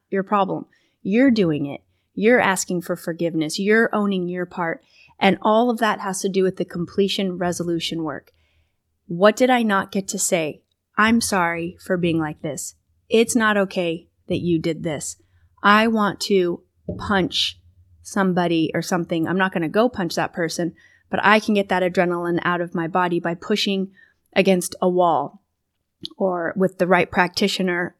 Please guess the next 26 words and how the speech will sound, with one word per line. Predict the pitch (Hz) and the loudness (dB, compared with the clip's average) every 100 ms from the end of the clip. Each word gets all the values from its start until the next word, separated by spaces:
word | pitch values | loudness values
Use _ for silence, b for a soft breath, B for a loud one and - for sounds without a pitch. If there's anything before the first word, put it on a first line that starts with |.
| - | -12
uh, | 180 - | -10 -2
or | 185 | 0
therapist, | 175 190 185 185 175 - _ | 2 2 2 0 -4 -6 _
I | 185 190 | -6 -6
can | 202 190 | -6 -4
push | 196 190 | -4 -4
away | - 185 185 180 165 - b b b | -2 0 0 0 -4 -8 b b b
and | b 196 | b 2
get | 196 196 | 2 2
that | 185 - | 0 -2
trembling | - 196 196 190 185 | -2 0 0 0 0
adrenaline | 180 175 190 180 180 175 175 | -2 0 0 0 -2 -2 -4
that's | 170 | -6
been | - 180 175 | -6 -4 -2
lying | 180 180 185 | -2 -2 -4
there | 180 | -4
bubbling | 185 175 180 170 - | -2 -4 -2 -6 -4
out | - 190 190 | -2 0 2
of | 185 | 0
my | 185 170 | -2 -4
body. | 170 156 143 - _ _ _ _ _ _ _ _ | -4 -4 -6 -10 _ _ _ _ _ _ _ _
So | - 233 | 2 6
I | 233 | 6
just | 269 - | 6 6
wanted | 262 240 | 4 4
to | 214 | -4